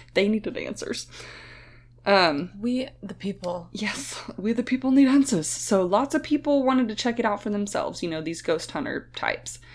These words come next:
Speaker 1: Two of these people who came to investigate were Ed and Lorraine Warren.
Speaker 2: Why are you looking at me?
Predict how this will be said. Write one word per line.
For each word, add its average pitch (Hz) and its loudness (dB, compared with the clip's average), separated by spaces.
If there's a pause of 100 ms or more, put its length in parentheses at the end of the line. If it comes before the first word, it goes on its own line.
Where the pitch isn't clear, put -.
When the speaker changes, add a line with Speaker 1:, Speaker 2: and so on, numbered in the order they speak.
(720)
Speaker 1:
Two 311 4
of - 6
these 160 -2
people 156 -2
who 156 -2
came 156 -4
to 160 -8
investigate 156 -6
were 165 -4 (120)
Ed 185 8
and 185 0
Lorraine 165 -4
Warren. 143 -6 (260)
Speaker 2:
Why 202 -2
are 214 -4
you 214 -4
looking 196 -8
at 175 -10
me? 170 -10